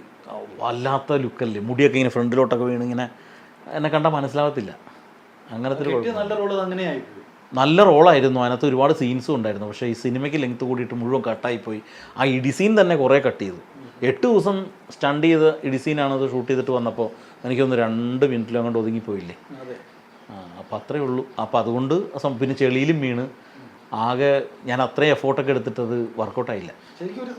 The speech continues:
Speaker 2: ഒരു ക്യാരക്ടർ കിട്ടി കഴിഞ്ഞാൽ ശരിക്കും ഒരു, എന്താ പറയുക, അത് മുഴുകി അങ്ങ് അഭിനയിക്കാനുള്ളൊരു ഇത് മനസ്സുണ്ടല്ലേ?
Speaker 1: അതൊക്കെയുണ്ട്.
Speaker 2: ഉം.
Speaker 1: ആ, ഇപ്പം ആ കോൺഫിഡൻസിനേക്കാളും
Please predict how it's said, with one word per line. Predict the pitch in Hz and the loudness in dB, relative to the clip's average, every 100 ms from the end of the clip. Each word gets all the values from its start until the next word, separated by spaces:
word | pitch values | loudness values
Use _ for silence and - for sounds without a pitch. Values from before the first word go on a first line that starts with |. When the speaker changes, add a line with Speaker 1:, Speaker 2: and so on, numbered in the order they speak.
| 214 | -10
Speaker 2:
ഒരു | |
ക്യാരക്ടർ | 208 180 185 - 254 | -6 -4 -4 -6 -12
കിട്ടി | 240 | -10
കഴിഞ്ഞാൽ | 240 226 | -8 -8
ശരിക്കും | 220 208 226 | -10 -10 -10
ഒരു, | 220 196 180 175 170 175 | -10 -12 -14 -16 -14 -12
എന്താ | 185 | -8
പറയുക, | 196 190 190 175 - - | -8 -8 -10 -14 -18 -12
അത് | 180 190 | -10 -8
മുഴുകി | 190 208 233 | -8 -6 -4
അങ്ങ് | 233 220 | -4 -4
അഭിനയിക്കാനുള്ളൊരു | 180 185 214 226 220 202 196 - - - - | -6 -6 -8 -10 -8 -8 -8 -12 -20 -20 -20
ഇത് | 180 190 175 | -8 -8 -6
മനസ്സുണ്ടല്ലേ? | 175 170 127 147 147 - - - | -8 -8 -10 -6 -6 -8 -16 -6
Speaker 1:
അതൊക്കെയുണ്ട്. | 151 208 131 101 98 | -2 0 -2 -4 -8
Speaker 2:
ഉം. | - - - - | -14 -20 -18 -12
Speaker 1:
ആ, | 117 | -6
ഇപ്പം | 135 - 240 233 | -6 2 8 10
ആ | 214 | 10
കോൺഫിഡൻസിനേക്കാളും | 226 214 202 196 190 214 185 180 190 | 10 8 6 2 2 0 6 8 6